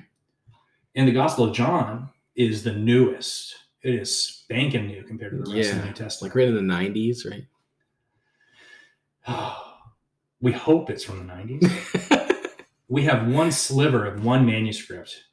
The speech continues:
Speaker 2: Uh-huh.
Speaker 1: with, like, one word from the Gospel of John from the nineties.
Speaker 2: What?
Speaker 1: Vaticanus,
Speaker 2: <laughs>
Speaker 1: like, the, like, people who are smart,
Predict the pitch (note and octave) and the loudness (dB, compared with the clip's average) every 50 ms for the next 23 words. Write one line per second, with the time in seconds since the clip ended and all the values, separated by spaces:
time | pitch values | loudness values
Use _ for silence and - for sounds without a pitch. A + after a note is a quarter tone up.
0 | _ _ - C3 A#2 A#2 G#2 A#2 A#2+ A2+ - A#2+ A2+ - A#2 A2+ B2 C3 C#3 C3+ | _ _ -2 0 2 2 4 4 2 2 2 -2 -4 -2 0 2 2 4 4 4
1 | A#2+ G#2+ A2+ G#2+ G#2+ G#2 F#2+ - - - - _ _ _ _ _ _ _ _ _ | 4 2 0 -2 -2 -4 -6 -10 -12 -16 -20 _ _ _ _ _ _ _ _ _
2 | A#2 G2+ F#2+ G2 F2+ - - - - A2 - - - G#2+ A#2 C3+ _ _ _ _ | -10 -10 -10 -12 -12 -14 -14 -14 -14 -16 -18 -20 -20 -20 -20 -20 _ _ _ _
3 | _ _ _ _ _ _ - A2 G2 F#2+ F#2 F#2 G2+ G2+ - - - - - - | _ _ _ _ _ _ -8 -8 -8 -8 -12 -12 -12 -12 -12 -14 -16 -16 -16 -18
4 | - - _ _ _ _ _ _ _ _ _ _ _ - F#2 F2+ F2 A2+ - - | -18 -20 _ _ _ _ _ _ _ _ _ _ _ -6 -4 -4 -4 -4 -8 -10
5 | - - - - - - - - - G#2+ G#2+ B2+ C3 C3 C3 - - A2+ - C3 | -16 -14 -14 -14 -14 -14 -20 -16 -10 -2 2 4 4 4 2 2 4 4 4 4
6 | D#3 E3 - - - - - - - - _ _ - _ _ - _ _ _ _ | 4 0 0 -4 -6 -6 -8 -10 -14 -20 _ _ -20 _ _ -20 _ _ _ _
7 | B2 A2+ G#2 - - - - A2+ A2+ A2 - - A#2+ A#2 G#2 - - - _ _ | -2 -2 -2 -4 -8 -10 -6 -6 -6 -6 -2 -2 -2 -2 -2 -4 -12 -20 _ _
8 | _ _ _ _ _ _ _ _ _ _ _ _ _ _ _ _ _ _ _ - | _ _ _ _ _ _ _ _ _ _ _ _ _ _ _ _ _ _ _ -6
9 | G#3+ - A#3+ G3+ F#3 F#3 D#3+ C#3+ B2 - - - A2 G#2+ G#2+ G#2+ G#2 - - - | 0 4 4 6 8 8 8 8 6 2 0 -4 -2 -2 -2 -2 -4 -6 -12 -20
10 | _ | _